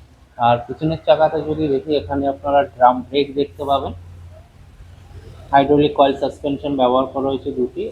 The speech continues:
এবং এটি অ্যাডজাস্টেবল শকার আছে, আপনারা অ্যাডজাস্ট করতে পারবেন নিজেদের ইচ্ছা মতো। আর এই স্কুটির সাইড লুক আপনি, আমি আপনাদের দেখাচ্ছি। সাইড লুক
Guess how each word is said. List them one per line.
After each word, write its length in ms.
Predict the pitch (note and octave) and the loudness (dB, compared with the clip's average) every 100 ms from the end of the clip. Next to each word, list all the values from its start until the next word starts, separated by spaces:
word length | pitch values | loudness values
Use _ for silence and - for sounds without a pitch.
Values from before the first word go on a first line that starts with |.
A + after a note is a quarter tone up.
| B2+ A#2 | -10 -6
এবং 160 | A#2 A#2+ B2+ | -6 -6 -12
এটি 420 | - C3+ C3 C3 - - | -12 -6 -2 -4 -6 -2
অ্যাডজাস্টেবল 640 | C#3 C#3+ D#3+ D#3+ - E3+ E3 E3 | 2 2 0 -2 0 0 2 2
শকার 240 | D#3 D#3 | 4 4
আছে, 240 | D3+ - - - _ _ _ _ _ | 2 -2 -16 -18 _ _ _ _ _
আপনারা 260 | B2 C#3 C3+ | -8 -4 0
অ্যাডজাস্ট 420 | B2+ B2+ D3 - - | 0 0 -4 -4 -6
করতে 260 | - E3 | -4 -2
পারবেন 340 | D3+ C#3 C3+ G#3 | 2 2 2 -6
নিজেদের 440 | D3+ C3 B2+ C3 | -6 -4 -4 -4
ইচ্ছা 360 | B2+ - - D#3 | -4 -6 -6 -4
মতো। 260 | D3 B2+ A#3 - - - | -4 -6 -8 -10 -20 -4
আর 160 | B2 A#2+ A#2+ | 0 0 2
এই 100 | C#3+ | -2
স্কুটির 460 | C#3+ - D#3+ E3 E3 | -2 -6 0 2 2
সাইড 340 | D#3+ C3+ C3 C#3 | 2 2 2 2
লুক 180 | D3 D3 C#3+ | 0 0 0
আপনি, 340 | B2+ C#3 C#3+ C3+ - - - - - - - | -2 0 -2 -4 -12 -20 -20 -20 -20 -8 0
আমি 160 | D3 | 4
আপনাদের 320 | D3 D3+ D3 C3+ | 4 4 2 4
দেখাচ্ছি। 500 | A#2+ B2+ B2 - - - - - - - - - - - | 4 2 0 -2 -6 -6 -20 -20 -20 -20 -20 -20 -20 -2
সাইড 180 | C#3 C#3+ | 2 4
লুক 140 | C#3+ | 4